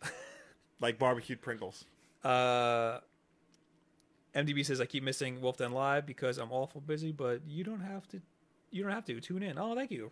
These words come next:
Speaker 1: M D B. You're in here in spirit.
Speaker 2: Always.
Speaker 1: Congratulations on your new apartment and getting out of that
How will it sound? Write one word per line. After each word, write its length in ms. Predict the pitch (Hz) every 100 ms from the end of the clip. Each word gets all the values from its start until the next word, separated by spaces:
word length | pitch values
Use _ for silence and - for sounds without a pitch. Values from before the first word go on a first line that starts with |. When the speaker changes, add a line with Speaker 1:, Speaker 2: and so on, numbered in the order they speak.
| -
Speaker 1:
M 60 | 135
D 60 | 117
B. 160 | 143 - _ _ _ _ _ _
You're 160 | 165 143
in 100 | 165
here 380 | 170 165 160 160 _ _
in 120 | - 147
spirit. 340 | - 160 117 -
Speaker 2:
Always. 540 | 110 110 92 90 - - _ _ _ _ _ _ _ -
Speaker 1:
Congratulations 600 | 131 131 143 139 - 143
on 40 |
your 120 | 139
new 80 | 147
apartment 320 | 131 190 117
and 60 | 110
getting 180 | 120 120
out 140 | 120 117
of 40 |
that 200 | 117 120